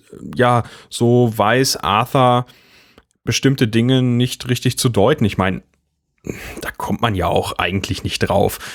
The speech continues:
dass, dass diese ganze Stadt irgendwie dicht hält und, ähm, solche grausamen Dinge tut. Die Jugend in der Stadt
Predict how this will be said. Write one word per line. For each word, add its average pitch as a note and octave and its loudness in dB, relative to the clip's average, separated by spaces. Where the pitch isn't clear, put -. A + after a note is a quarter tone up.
dass, - -2
dass - 0
diese G2 -4
ganze A#2+ 0
Stadt - -2
irgendwie A2 0
dicht - -4
hält F#2+ 2
und, F#2+ -2
ähm, F2+ -2
solche A#2+ 2
grausamen B2 2
Dinge A#2+ 4
tut. - -6
Die B2 2
Jugend E3 2
in G2+ 0
der G2+ 2
Stadt - -2